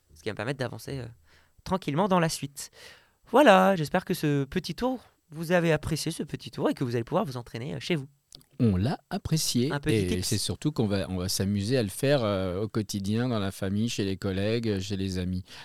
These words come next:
Speaker 2: Un petit tips pour terminer.
Speaker 1: Si jamais, à un moment donné, vous avez besoin d'obtenir une information de quelqu'un,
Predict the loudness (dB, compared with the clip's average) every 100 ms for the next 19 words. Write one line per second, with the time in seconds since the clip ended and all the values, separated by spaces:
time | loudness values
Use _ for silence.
0 | 0 2 6 6 4 2 0 0 -4 0
1 | 4 6 6 6 4 0 -10 -4 4 4
2 | 6 4 2 0 0 0 -2 -6 -16 -20
3 | -20 -10 0 2 2 2 2 2 0 0
4 | -2 0 -2 -2 -4 -4 -6 -6 -2 -2
5 | -2